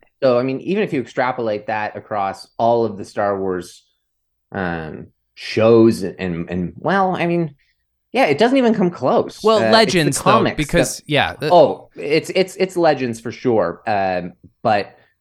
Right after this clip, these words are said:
Speaker 1: I think it must be the, the comics that really make it so many characters, 'cause I just can't imagine any other medium getting it that high.
Speaker 2: Can you think of another franchise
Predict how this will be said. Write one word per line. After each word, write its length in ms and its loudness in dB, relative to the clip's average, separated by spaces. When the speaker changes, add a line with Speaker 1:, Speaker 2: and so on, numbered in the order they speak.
Speaker 1:
I 40 -6
think 220 -4
it 60 -2
must 280 -2
be 100 4
the, 300 -4
the 100 -8
comics 720 -4
that 180 0
really 440 4
make 320 -4
it 160 -4
so 360 0
many 300 -2
characters, 800 -6
'cause 480 -4
I 80 -10
just 180 -10
can't 360 -4
imagine 800 -2
any 240 4
other 160 4
medium 640 2
getting 340 2
it 120 -10
that 200 -10
high. 360 -14
Speaker 2:
Can 160 4
you 140 2
think 280 -4
of 160 2
another 440 0
franchise 840 -2